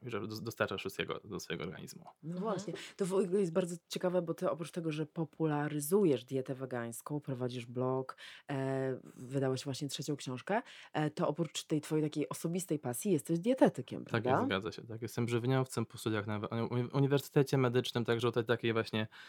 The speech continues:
Speaker 1: strony jakby bardzo bardziej medycznej, tak, jak najbardziej tak. Też
Speaker 2: I
Speaker 1: mnie to, też mnie to interesuje właśnie wpływ jedzenia, wpływ jedzenia na nasz, na naszą, jakby na nasz organizm i na naszą osobowość wręcz.
Speaker 2: I jedzenie mięsa może wpływać właśnie na naszą osobowość?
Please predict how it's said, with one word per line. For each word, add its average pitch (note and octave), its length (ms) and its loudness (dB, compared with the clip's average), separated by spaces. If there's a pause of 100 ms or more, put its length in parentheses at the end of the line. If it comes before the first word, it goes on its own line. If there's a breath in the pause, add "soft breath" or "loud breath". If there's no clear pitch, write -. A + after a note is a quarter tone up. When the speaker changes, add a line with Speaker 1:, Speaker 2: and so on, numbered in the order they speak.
(220 loud breath)
Speaker 1:
strony A2+ 440 4
jakby A2 240 0
bardzo A2 300 2
bardziej G#2+ 320 2
medycznej, G2+ 640 -2
tak, F#2 160 -12 (120)
jak A2 100 -14
najbardziej F#2+ 420 -10
tak. - 240 -18 (100)
Też B2 120 2
Speaker 2:
I - 20 6
Speaker 1:
mnie A#2+ 100 4
to, C3 80 4
też D3 140 6
mnie D3 100 8
to C#3 80 8
interesuje B2 440 6
właśnie A2 220 2
wpływ A#2+ 180 2
jedzenia, A2 420 4 (420 loud breath)
wpływ C3+ 160 4
jedzenia A#2 380 8
na G#2+ 160 2
nasz, G#2+ 300 -2
na A2+ 140 0
naszą, G#2+ 520 -2
jakby G#2 240 -2
na G#2 160 -2
nasz G2+ 440 -4
organizm G#2+ 540 0
i A2 40 -4
na G#2+ 180 -2
naszą G#2+ 360 0
osobowość G2 640 -2
wręcz. - 340 -10 (720 soft breath)
Speaker 2:
I F#3+ 180 0
jedzenie F3+ 340 4
mięsa D#3+ 260 -2
może D3 220 -6
wpływać C#3 380 -8
właśnie C#3+ 240 -10
na C3 60 -10
naszą C3 280 -12
osobowość? C3+ 540 -6